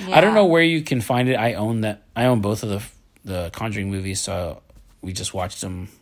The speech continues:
Speaker 1: 'cause we have 'em, but I don't know if they're on Netflix or what streaming service you can find 'em on, but I'm sure you can find 'em somewhere.
Speaker 2: Yeah. Definitely recommend it. It's
Speaker 1: Mm-hmm.
Speaker 2: good.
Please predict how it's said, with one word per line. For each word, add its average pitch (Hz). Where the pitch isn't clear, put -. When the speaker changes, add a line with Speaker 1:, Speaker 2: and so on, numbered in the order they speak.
Speaker 1:
'cause -
we 92
have 98
'em, 92
but 87
I 104
don't 113
know 104
if 101
they're 95
on 85
Netflix 95
or 85
what 95
streaming 92
service 101
you -
can 104
find 95
'em 101
on, 107
but -
I'm 208
sure 208
you 180
can 147
find 120
'em 107
somewhere. 104
Speaker 2:
Yeah. 180
Definitely 214
recommend 170
it. -
It's 151
Speaker 1:
Mm-hmm. 143
Speaker 2:
good. -